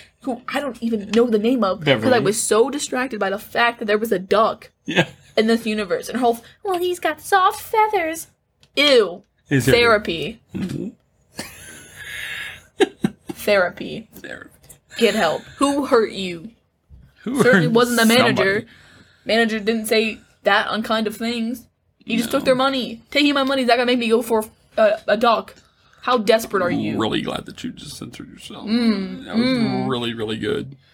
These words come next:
Speaker 1: I didn't even wanna draw a proper thumbnail this week. I, I drew the ducks from, um, that, that one game.
Speaker 2: Huh.
Speaker 1: The dangerous ones, you know, with the knives.
Speaker 2: Oh, is that what that
Speaker 1: The
Speaker 2: is?
Speaker 1: one you like? Yeah. Doesn't it look like that?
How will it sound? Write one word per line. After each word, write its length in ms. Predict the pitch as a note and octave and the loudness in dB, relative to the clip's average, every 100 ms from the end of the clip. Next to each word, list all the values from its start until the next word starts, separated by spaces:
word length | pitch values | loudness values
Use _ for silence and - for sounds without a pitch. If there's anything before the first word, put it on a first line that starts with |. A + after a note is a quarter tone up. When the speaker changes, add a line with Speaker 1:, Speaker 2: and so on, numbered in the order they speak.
| - - | -12 -2
Speaker 1:
I 60 | |
didn't 140 | C#4 D4 | 0 0
even 160 | C#4 B3+ | 2 2
wanna 160 | A3+ | 2
draw 360 | F#3+ G3 G3+ G3 | 2 2 4 4
a 40 | |
proper 280 | - G3+ F#3+ | 2 0 -2
thumbnail 400 | A3 G3 F#3 D#3 | -2 -2 -2 -6
this 160 | E3+ - | -8 -4
week. 120 | F3 | 0
I, 180 | F#3 F#3+ | 0 0
I 120 | F3+ | -2
drew 200 | G3+ G#3+ | 0 0
the 100 | A3+ | 0
ducks 280 | G#3+ G#3 - | 4 2 2
from, 280 | - G3 F#3 | 0 -2 0
um, 360 | E3+ D#3+ F3 A3+ | -2 -2 -8 -2
that, 200 | A3+ F3+ | -2 2
that 160 | F#3+ E3+ | 2 2
one 160 | G3 | 0
game. 440 | G3 G3 G3+ A3 A3+ _ _ _ | 0 0 -2 -6 -10 _ _ _
Speaker 2:
Huh. 240 | E4 C#4+ - _ | -6 -4 -6 _
Speaker 1:
The 80 | - | 0
dangerous 360 | G3+ G3+ A3 B3 | 2 2 0 -4
ones, 240 | A3+ A3+ | -4 -4
you 60 | A3 | -2
know, 140 | A#3 | -4
with 80 | A3+ | -4
the 60 | G3+ | -6
knives. 320 | G#3 A3+ - _ _ _ - | -6 -8 -10 _ _ _ -4
Speaker 2:
Oh, 180 | E3 - _ _ _ - | -4 -4 _ _ _ -6
is 140 | B2+ | 2
that 120 | D#3 | 4
what 140 | C3+ C3+ | 4 2
that 100 | D3+ | 4
Speaker 1:
The 60 | |
Speaker 2:
is? 40 | A3 | 4
Speaker 1:
one 100 | A3 | 4
you 100 | G#3+ | 4
like? 220 | G#3+ G#3+ | 4 4
Yeah. 280 | A4+ C4 F#3 A#3 _ _ _ _ _ _ _ _ _ _ _ - | 2 0 -2 -8 _ _ _ _ _ _ _ _ _ _ _ 2
Doesn't 200 | G#3 G3 | 2 2
it 60 | |
look 120 | E3+ | -2
like 160 | A#3 C4 | -2 -4
that? 240 | - - | -6 -10